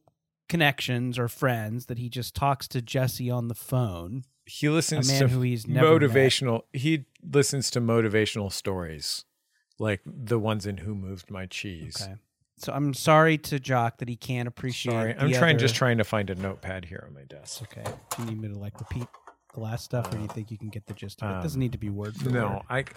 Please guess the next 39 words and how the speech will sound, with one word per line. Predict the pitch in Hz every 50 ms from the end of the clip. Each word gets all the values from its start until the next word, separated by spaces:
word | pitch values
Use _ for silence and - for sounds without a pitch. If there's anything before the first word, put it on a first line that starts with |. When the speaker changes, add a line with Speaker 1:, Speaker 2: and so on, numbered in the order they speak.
| - 135
Speaker 2:
I | 143
wanna | 151 147 135 127 120
get | 110 95 110 101
it | 95 95
right. | 92 95 92 90 92 95 - _ - - _ _ _
He | - 120 110 120
cares | 110 - - 92 85 - -
about | - 92 85 -
that | - 95 -
kind | - 98 92
of | 87
thing. | 85 - 104 95 90 90 92
I'm | 98
just | 92 - - - 110 104
looking | 95 - - 101
at, | 98 92 - - - -
okay. | 156 120 - 92 - - _ - - - _ _ -
I | -
got | 110 120 123 131
a | 127
notepad | 123 123 117 110 - - 92 90 85 85
here. | 80 82 82 80 80 - - - - - - - - - - - - - _ _ _ _ - - -
Go | - 127 123
ahead. | 113 123 131 139 - - - - - -
Speaker 1:
Uh, | - 160 156 151 151 147 147 147 147 147 147 147 143 143 143 143 139 - -
okay. | 156 143 156 135
Sorry | - - 175 175 175 180 185 180
that | 170 160 170 151
he | 170 175
doesn't | 160 151 156 165
have | 160 160
any | 160 160 160
real | 156 156 160
friends, | 156 - 143 135 131 131 135 139 127
that | 123 123 107
he | 127 127
just, | 113 127 123 120 117 107
Speaker 2:
Right. | 98 98 - -
Speaker 1:
uh, | - 123 120 117 117 117